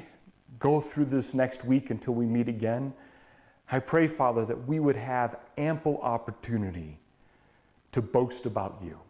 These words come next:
to boast about what you're doing in our lives, how you care for us, how you love us, how you nurture us, how you've forgiven us. Father, may we boast about you greatly,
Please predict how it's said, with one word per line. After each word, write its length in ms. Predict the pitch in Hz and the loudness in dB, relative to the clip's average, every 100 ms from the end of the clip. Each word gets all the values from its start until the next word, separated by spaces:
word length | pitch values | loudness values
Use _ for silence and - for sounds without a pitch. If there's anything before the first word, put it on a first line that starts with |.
| _ _ _ _ _ _ _ - | _ _ _ _ _ _ _ -6
to 80 | 117 | 0
boast 400 | 143 156 151 139 | 4 4 4 -2
about 300 | 123 123 123 | 0 0 0
what 140 | 117 | -2
you're 120 | 113 | -2
doing 380 | 107 127 135 120 | 0 2 4 2
in 100 | 107 | 0
our 260 | - 123 127 | 0 0 4
lives, 600 | 120 120 120 123 120 - - - | 4 2 0 -4 -8 -14 -20 -16
how 140 | - | -8
you 180 | 101 101 | -4 -4
care 340 | - - 143 135 | -4 2 2 2
for 320 | - 127 127 | 2 2 2
us, 80 | 127 | 0
how 140 | 95 | -8
you 120 | 95 | -6
love 380 | 110 131 127 131 | 0 4 4 2
us, 140 | 127 | -2
how 140 | - 107 | -4 -6
you 160 | 104 | -6
nurture 540 | 104 120 143 143 - 135 | -2 4 4 2 -4 -2
us, 100 | - | -2
how 100 | 104 | -2
you've 200 | 113 107 | -4 -4
forgiven 500 | - 107 127 143 143 | -6 -2 0 0 -4
us. 420 | 143 147 - - - - _ _ _ _ _ _ _ _ - | -4 -6 -10 -12 -20 -20 _ _ _ _ _ _ _ _ 0
Father, 340 | 143 143 139 | 2 4 4
may 220 | 139 165 | 2 2
we 200 | 147 143 | 2 0
boast 520 | 117 104 147 160 - | 0 2 2 2 -2
about 420 | 139 131 131 127 120 | -2 0 0 -2 -2
you 240 | 123 117 - | -2 -2 -6
greatly, 580 | 110 117 113 101 80 | -2 0 -2 -6 -12